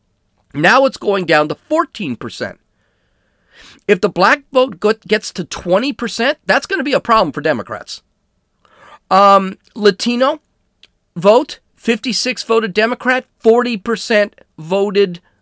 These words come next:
Republican. This is a huge jump. It used to be in the teens. It turns out that the Democrat policies on the border just aren't very popular. So a lot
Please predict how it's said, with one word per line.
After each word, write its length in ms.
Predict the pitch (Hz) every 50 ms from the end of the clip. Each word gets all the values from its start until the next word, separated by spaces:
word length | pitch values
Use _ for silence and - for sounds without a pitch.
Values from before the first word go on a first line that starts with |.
| _ _
Republican. 800 | - 175 190 - - 214 214 214 214 185 - - 165 139 120 110 -
This 240 | - 165 160 - -
is 180 | 175 165 139 170
a 140 | 160 156
huge 840 | 143 - - - - 147 151 165 180 180 185 185 175 147 - - -
jump. 420 | - 165 156 139 123 95 - - _ _ _ _ _ _ _ _ _ _ _ _ _
It 180 | - 147 143 143
used 240 | 160 175 165 - -
to 40 | 160
be 240 | 151 165 160 156
in 120 | 156 147 143
the 140 | 143 139 - _
teens. 840 | - - - 170 165 156 147 131 117 107 101 95 - - - - - _ _ _ _ _ _ _ _ _ _ _ _ _ _ _ _ _ _ _ - _
It 160 | - 175 175
turns 340 | - 233 262 262 240 226 185
out 300 | 214 220 220 202 175 -
that 220 | 175 156 151 - _
the 200 | 156 147 147 147
Democrat 580 | 127 170 180 180 180 175 - - 165 143 123 _
policies 560 | - 165 160 160 143 - - 135 120 113 123
on 120 | 123 117
the 60 | 113
border 360 | 107 - 139 131 127 117 107 98
just 360 | 92 - 123 107 - _ - _
aren't 220 | - 135 123 123 - _
very 260 | 123 131 117 110 104
popular. 560 | 92 - 120 104 98 - 92 87 80 - - _ _ _ _ _ _ _ _ _ _ _ _
So 300 | - - 160 147 - -
a 140 | 135 135 135
lot 800 | 135 139 135 135 127 123 123 127 139 147 156 156 151 143 139